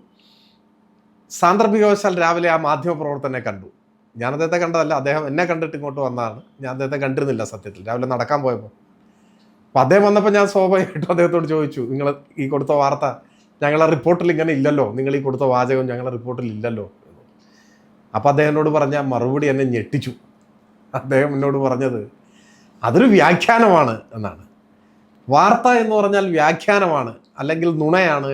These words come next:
എന്നൊക്കെ പഠിച്ചിറങ്ങിയവരോട് നമുക്ക് കൂടുതൽ ഒന്നും പറയാൻ പറ്റില്ല. കൊടുക്കുന്ന വാർത്ത കൃത്യമാവണം എന്ന നിർബന്ധ ബുദ്ധി ഇവർക്കാർക്കുമില്ല. വാർത്ത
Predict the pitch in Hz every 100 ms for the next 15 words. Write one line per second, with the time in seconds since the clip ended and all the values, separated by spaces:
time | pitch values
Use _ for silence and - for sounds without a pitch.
0 | 131 135 135 135 123 127 156 139 131 127
1 | 127 120 120 120 120 127 123 123 135 120
2 | 110 113 98 - - _ _ _ _ _
3 | _ _ _ - 175 214 220 247 240 185
4 | 170 165 190 185 180 - _ - 165 -
5 | 247 214 170 165 160 156 123 - _ 160
6 | 143 147 151 147 _ _ _ _ - 131
7 | 139 175 175 170 135 113 127 90 - -
8 | 127 127 123 113 110 101 107 _ _ _
9 | _ _ _ _ _ _ _ _ _ _
10 | - 143 180 - -